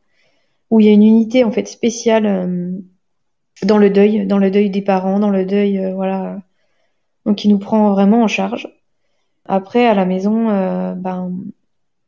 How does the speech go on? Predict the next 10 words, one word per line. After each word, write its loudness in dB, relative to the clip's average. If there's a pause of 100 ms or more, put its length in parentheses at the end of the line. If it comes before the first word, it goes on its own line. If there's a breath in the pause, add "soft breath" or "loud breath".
(220)
une -4
semaine 0
après, -4
on -2
a 0
enlevé, 0
euh, 0
le -4
parc, -6
euh, -6